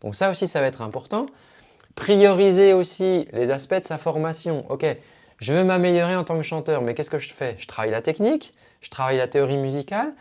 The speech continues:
je travaille l'interprétation, je tap-, je travaille la performance. Et ça, ça va, bah, nécessiter de l'attention pour, pour dire, ok, comment je fais dans un emploi du temps chargé pour pouvoir allouer du temps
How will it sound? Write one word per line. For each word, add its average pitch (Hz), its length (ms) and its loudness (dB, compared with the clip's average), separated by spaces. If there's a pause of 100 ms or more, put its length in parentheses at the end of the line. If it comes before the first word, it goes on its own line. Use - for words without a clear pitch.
(140)
je - 80 -16
travaille 143 240 0
l'interprétation, 143 800 -4
je - 80 -12
tap-, 139 280 -8
je - 80 -12
travaille 139 260 0
la 135 100 0
performance. 165 640 -4 (320)
Et 131 80 -2
ça, 226 320 -4
ça 196 160 -2
va, 180 360 0
bah, 135 260 -6
nécessiter 156 480 -4
de 165 80 -2
l'attention 170 560 -4 (300)
pour, 143 220 -4
pour 143 200 0
dire, 165 180 2
ok, 170 160 2 (400)
comment 170 260 0
je 160 100 -6
fais 180 120 0
dans 147 180 0
un 139 100 -2
emploi 139 240 -2
du 139 120 -4
temps 139 140 -10
chargé 135 420 -4
pour 180 220 -6
pouvoir 156 420 -2
allouer 180 380 4
du 151 160 -2
temps 165 260 -2